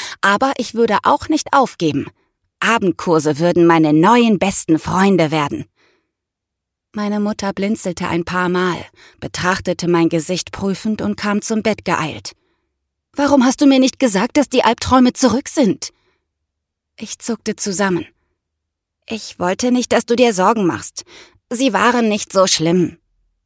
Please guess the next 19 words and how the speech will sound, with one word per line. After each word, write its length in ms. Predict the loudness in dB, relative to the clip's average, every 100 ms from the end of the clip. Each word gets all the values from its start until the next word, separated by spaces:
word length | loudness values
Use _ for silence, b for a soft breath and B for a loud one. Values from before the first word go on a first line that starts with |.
| _ _ _ _ _ _ -10
Sie 160 | -6
legte 360 | -4 -6 -6 -4
den 180 | -4 -2
Kopf 260 | -6 -4
schief 360 | -4 -4 -4 -2
und 160 | -2
warf 240 | -2 -4 -2
mir 160 | -2
einen 240 | 0 0 -2
strengen 420 | -2 -4 0 0
Blick 260 | -2 -6 -6
zu, 200 | -4 0
der 240 | 2 2
aussagte, 580 | 0 -2 -4 -4 -4 -6
dass 180 | -4 -6
sie 100 | -6
keine 400 | -4 0 2 2
Ausreden 520 | 0 -2 -4 -2 0
duldete. 540 | 0 -2 -4 -8 -12